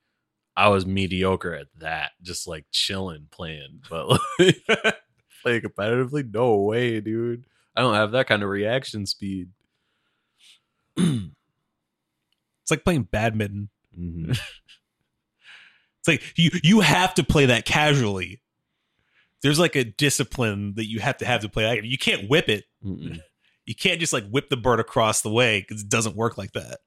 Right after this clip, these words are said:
Speaker 1: Uh, then you get the one person who starts playing it professionally and does that. They're spiking that shit into the ground like, "Yeah, get some!" <laughs> Got way too much testosterone, buddy. Chill out.
Speaker 2: I think we need more of that in sports like golf.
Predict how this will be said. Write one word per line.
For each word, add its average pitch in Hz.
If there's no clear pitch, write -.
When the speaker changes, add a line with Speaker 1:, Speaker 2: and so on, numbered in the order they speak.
Speaker 1:
Uh, 82
then 104
you 98
get 98
the 98
one 87
person 90
who 92
starts 82
playing 85
it 78
professionally 85
and 80
does 80
that. 82
They're 120
spiking 101
that 95
shit -
into 95
the 92
ground 110
like, 147
"Yeah, -
get 320
some!" 254
<laughs> -
Got 170
way 190
too 185
much 180
testosterone, 175
buddy. 139
Chill 165
out. 107
Speaker 2:
I -
think 262
we 220
need 170
more 135
of 131
that 127
in 113
sports 123
like 104
golf. 98